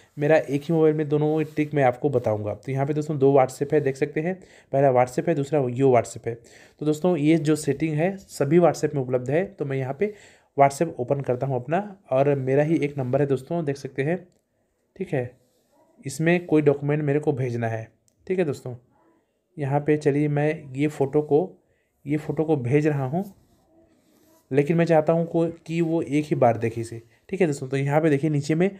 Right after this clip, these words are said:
वन करके लिखा है दोस्तों, उसको टच करना है। टच करने के बाद दोस्तों photo set to view once लिखा है, उसके बाद इसको भेज देना है। भेज देने के बाद दोस्तों देखिए नीचे में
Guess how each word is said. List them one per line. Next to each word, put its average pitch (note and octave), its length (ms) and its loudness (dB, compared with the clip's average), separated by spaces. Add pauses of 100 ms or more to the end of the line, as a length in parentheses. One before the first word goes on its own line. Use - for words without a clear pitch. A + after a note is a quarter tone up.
(360)
वन D3+ 220 4
करके E3 240 2
लिखा C#3+ 220 0
है D#3 60 6
दोस्तों, D#3 200 -2
उसको - 200 -8
टच C#3+ 200 -4
करना D#3+ 260 0
है। F#3+ 140 0 (560)
टच E3 140 -2
करने E3+ 220 0
के E3 60 -2
बाद D#3+ 100 2
दोस्तों E3 260 -6
photo D3 340 -2
set D3+ 300 -2
to E3 120 0
view C#3+ 280 0
once B2+ 260 0
लिखा A#2 220 -2
है, A2 180 -6 (420)
उसके D3+ 180 -6
बाद D#3 220 4 (100)
इसको D#3 220 -2
भेज B2+ 280 -2
देना A2+ 220 -4
है। A2+ 160 -8 (200)
भेज C#3+ 180 0
देने D3+ 240 -2
के D3+ 60 -4
बाद D3 160 2
दोस्तों D3 220 -4
देखिए C#3 240 -4
नीचे C#3+ 180 -2
में E3+ 160 0